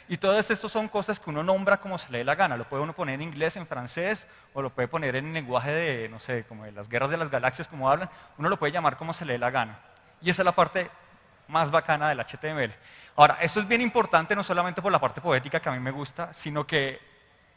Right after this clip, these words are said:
un correcto nombramiento de las etiquetas de H T M L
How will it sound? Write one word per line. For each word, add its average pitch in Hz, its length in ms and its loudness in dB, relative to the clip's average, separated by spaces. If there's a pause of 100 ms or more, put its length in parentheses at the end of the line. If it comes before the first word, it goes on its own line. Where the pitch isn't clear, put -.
(140)
un 180 140 -4
correcto 233 800 4
nombramiento 180 800 2
de 196 60 4
las 196 180 2
etiquetas 147 480 -4
de 165 60 2
H - 180 -4
T 165 100 -6
M 160 140 -2
L 170 160 -4